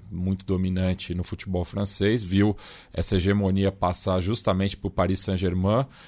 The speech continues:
e que, é, na janela de transferências levou um, um dos destaques, é, do Lyon, né? O, o Bradley Barcola, é, para Paris, e isso te-, tinha também uma certa animosidade lá, é, em Lyon.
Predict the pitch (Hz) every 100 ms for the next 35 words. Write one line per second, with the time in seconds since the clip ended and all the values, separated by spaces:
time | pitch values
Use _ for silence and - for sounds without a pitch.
0 | - - 87 - 95 92 90 85 - 90
1 | 90 90 92 95 95 98 92 95 92 90
2 | 85 85 90 - 95 95 92 92 92 95
3 | 98 87 110 120 107 98 95 101 101 98
4 | - 95 104 - 90 80 - - 90 90
5 | 95 95 95 110 98 95 87 85 85 104
6 | 87 85 82 82 90 90 92 90 87 87
7 | - 95 90 90 87 - - - - -
8 | 85 85 85 - - 95 95 - 101 90
9 | 95 120 - - - 85 90 90 101 -
10 | 92 - - - - - - - 104 98
11 | - - 123 131 117 104 110 107 92 -
12 | 101 - 98 92 - - - 92 107 107
13 | 104 98 98 90 98 120 101 87 92 90
14 | 87 - 90 87 85 85 85 92 95 101
15 | 95 104